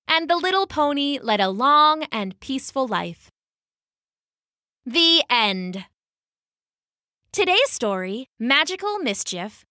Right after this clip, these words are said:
was an adaptation of a traditional Romani folktale written for you by Daniel Hines and performed for you by me,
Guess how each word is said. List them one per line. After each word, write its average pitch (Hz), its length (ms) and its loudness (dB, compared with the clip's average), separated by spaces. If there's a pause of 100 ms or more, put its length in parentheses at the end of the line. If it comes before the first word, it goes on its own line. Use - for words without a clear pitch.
(120)
was 320 160 -2
an 330 140 2
adaptation 349 760 0
of 269 140 -2
a 240 60 -2
traditional 349 680 0
Romani 254 600 2
folktale 190 760 -2
written 359 300 0
for 453 180 2
you 302 320 2
by 240 200 4
Daniel 233 480 2
Hines 196 520 -2
and 302 160 0
performed 359 460 0
for 240 120 -4
you 220 180 -2
by 320 180 4
me, 311 380 0